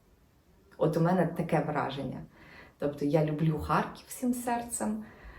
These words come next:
я завжди буду його любити, це завжди буде моїм рідним містом, але я не впевнена, що хочу жити тут. Саме через русню. Саме через русню, тому що вони поряд, вони завжди будуть поряд.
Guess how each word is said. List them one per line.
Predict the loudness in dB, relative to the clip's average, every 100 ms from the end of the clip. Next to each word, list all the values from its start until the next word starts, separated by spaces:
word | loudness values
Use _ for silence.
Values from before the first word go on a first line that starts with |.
| -20 -14
я | -6 -2 0 0 0 -2 -4
завжди | -4 2
буду | 2 4 2
його | 2 2
любити, | 2 2 2 2 -4 -4
це | -4
завжди | -4 -2 0
буде | 2 4 6
моїм | 6 6 6 6
рідним | 4 4 4 4 4
містом, | 2 0 0 2 2 -4 -12 -18 2
але | 8 10 10
я | 8 8
не | 4
впевнена, | 4 2 4 2
що | 0 -4
хочу | -4 -6 -6
жити | -6 -8 -10 -12
тут. | -12 -12 -16 -18 -4
Саме | 4 4 4
через | 2 0 0
русню. | -2 -2 -4 -6 -8 -14 _ _ _ _ _ _ _ _ _
Саме | 0 2 4
через | 0 -4 -4
русню, | -4 -8 -6 -4 -4
тому | -2 0
що | 2 2
вони | 0 0
поряд, | 0 -2 -2 -4
вони | -2
завжди | 0 0 0 0
будуть | 0 -4 0
поряд. | 2 2